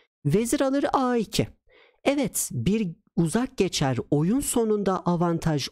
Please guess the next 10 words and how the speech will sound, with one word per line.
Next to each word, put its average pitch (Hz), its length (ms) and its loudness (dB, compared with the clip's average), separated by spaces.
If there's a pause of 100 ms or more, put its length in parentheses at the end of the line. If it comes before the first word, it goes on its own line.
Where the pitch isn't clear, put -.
olabilir 160 920 0 (520)
ve 127 380 0 (140)
at 143 240 0
B 123 380 0
dört, 127 360 -2
ver 131 420 0
veziri, 120 540 0 (120)
vezir 165 400 2
A 160 240 0
dört, 147 240 0